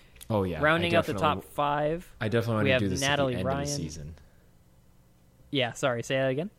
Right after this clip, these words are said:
Speaker 1: I definitely wanna do this again at the end of the season.
Speaker 2: Oh, for sure. Uh, I'm sure that'll be the first thing we do when the season's over.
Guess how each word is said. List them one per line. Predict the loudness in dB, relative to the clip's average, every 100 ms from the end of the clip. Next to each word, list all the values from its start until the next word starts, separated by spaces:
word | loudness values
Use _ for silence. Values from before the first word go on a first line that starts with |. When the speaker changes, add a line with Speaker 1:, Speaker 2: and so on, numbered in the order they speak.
| -20 -10 0
Speaker 1:
I | 4
definitely | 4 4 2
wanna | 2 0
do | 2 0
this | 0 -2
again | -2 -2 -2
at | -4
the | -6
end | -8 -8
of | -8
the | -10
season. | -10 -10 -10 -14 -16 -20 -16 4
Speaker 2:
Oh, | 8 8
for | 6 0
sure. | 0 -4 -4
Uh, | -2 -2 -2
I'm | -2 -2
sure | 0 2
that'll | 4 4
be | 2 -2
the | -2
first | -2 -2 -2
thing | -6 -4
we | -4
do | 0 0 0 -4 -4
when | -6
the | -4
season's | -6 -8 -8
over. | -12 -16